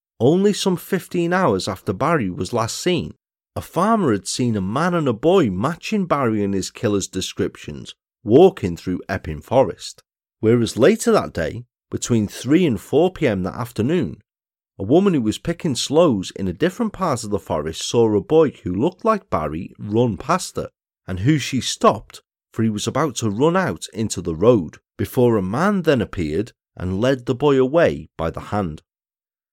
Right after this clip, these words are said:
Now, the woman could confirm the date of this as being Monday, September the sixteenth, because she'd written the date on the labels of the bottles of wine that she'd subsequently made with the sloes that she'd picked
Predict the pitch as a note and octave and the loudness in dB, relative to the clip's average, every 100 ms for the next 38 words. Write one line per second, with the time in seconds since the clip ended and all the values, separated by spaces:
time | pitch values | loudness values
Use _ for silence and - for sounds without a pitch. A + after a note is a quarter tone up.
0 | _ _ A2+ A#2+ G#2+ - _ _ _ A2 | _ _ 0 0 -2 -10 _ _ _ 0
1 | C3+ A#3 C4 - G#3 - F3 D3+ - F3+ | 4 6 4 2 0 0 -4 -4 0 4
2 | A3+ A3 G3 B2+ D#3+ G#3+ - F3+ E2 - | 4 4 2 4 2 2 0 -2 -2 -4
3 | E2+ E2 - D3 G3 F#2+ D#2 - B2+ F3 | -8 -10 -2 2 2 0 -4 0 2 2
4 | D#3 C#3+ A#2+ C#3+ A2 - C#3+ C3+ A#2+ B2+ | 2 2 0 -6 -6 -4 -4 -4 -4 -4
5 | - C3+ - - F#3 - - - _ _ | -2 -4 -6 -4 -4 -4 -16 -20 _ _
6 | - - C3+ A#2+ - A#2 F#2+ A2 G3 G#3 | -8 -2 -2 -2 -2 -4 -2 -2 -2 -2
7 | A3+ - F2 D2+ - - F#2+ F2 F#2 C3+ | -4 -2 -4 -4 -10 -8 -4 -2 0 0
8 | D#3 C#3 B2 - - F#2+ - E2 B2 C3 | 0 -2 -4 -4 -8 -6 -6 0 0 0
9 | A2 F#2+ E2 F2 C3+ F#3 D#3+ C#3+ F2 - | -4 -6 -4 -2 0 0 0 -6 -8 -10
10 | G#2+ - A#2 G2 F#2+ - F#2 E2 F#2 F2+ | -8 -4 -4 -4 -10 -8 -8 -4 -4 -2
11 | D2 C#2 - D2+ - - - C#3+ E3 D2+ | -4 -10 -14 -14 -10 -10 -4 2 2 2
12 | B1+ - - F2 - F2+ - _ - - | -4 -12 -12 -12 -10 -12 -12 _ -6 -6